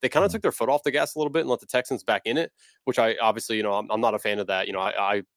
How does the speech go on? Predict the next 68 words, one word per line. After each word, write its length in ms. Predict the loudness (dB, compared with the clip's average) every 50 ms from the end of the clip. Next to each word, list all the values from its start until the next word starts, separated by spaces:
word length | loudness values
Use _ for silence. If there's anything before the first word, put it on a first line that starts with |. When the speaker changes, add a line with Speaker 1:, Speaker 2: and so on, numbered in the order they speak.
| _ 0
Speaker 1:
I 60 | 2
don't 140 | 2 2 2
like 180 | 0 -2 -2 -4
to 60 | -8
play 300 | -6 0 0 2 2 0
prevent 440 | -2 -2 -4 -2 -2 -2 -4 -4 -6
defense, 420 | -10 -10 -8 -8 -8 -8 -6 -4
right? 160 | -4 -4 -2 -4
Like, 140 | -4 -2 0
I 60 | 0
wanna 220 | 0 0 -2 -2
go 160 | -2 0 0
Speaker 2:
Right. 100 | 0 0
Speaker 1:
for 240 | 0 -2 -2 -2 -2
it 100 | -2 -2 -2
and, 200 | -4 -4 -6 -10 -16 -12 _ -6
and, 160 | -6 -4 -4
you 60 | -4
know, 120 | -6 -6 -8 _ _ _ _ _ _ _ _ -10
keep 160 | -8 -6 -4
your 80 | -4
foot 180 | 0 4 4 4
on 100 | 6 4
the 80 | 2 0
gas. 400 | 2 2 4 4 2 0 0 0
So 220 | 0 2 0 0 _ -12 -20 -8 -2
it 60 | 0
was 80 | 2 6
definitely 220 | 6 6 8 8 6
interesting 300 | 4 4 0 -2 0 0
to 60 | 0
see 100 | -2 -4
what 80 | -6 -4
the 60 | 0
Chargers 280 | 2 2 2 2 0 -4
were 60 | -2
gonna 160 | -2 -2 -2 0
do, 180 | 0 0 0 2
but 140 | 0 2 4
I 60 | 4
thought 160 | 6 6 4 2
the 60 | 4
Chargers 360 | 4 4 4 4 4 -2 -8
were 60 | -10 -2
fine. 440 | 2 4 6 6 6 4 2 0 -2
You 100 | -2 0
know, 80 | 0
you 220 | 0 0 0 0 0
alluded 240 | 0 0 -2 -2 -2
to 160 | -2 -2 0
it. 80 | 0 0
Eckler 400 | -2 0 0 0 0 0 0 -2
was, 200 | -4 -6 -8 -10 _
was 180 | -8 -8 -6 0
great. 340 | 4 6 6 6 4 2 _ _ _ _ -4
Mike 160 | -2 0 2
Evans 260 | 2 2 2 0 0
had 140 | 0 0 0
a, 120 | 0 -2 -4 _ _ _ _ -4
or, 240 | -2 -2 0 0
I'm 160 | 0 -2 -4 -6
sorry, 180 | -8 -8 -6
Mike 180 | -6 -6 -2 2
Williams 280 | 2 2 2 2 0
had 100 | 0 0
a 80 | 0 0
great 240 | 0 0 0 0 2
day. 280 | 2 2 2 2 0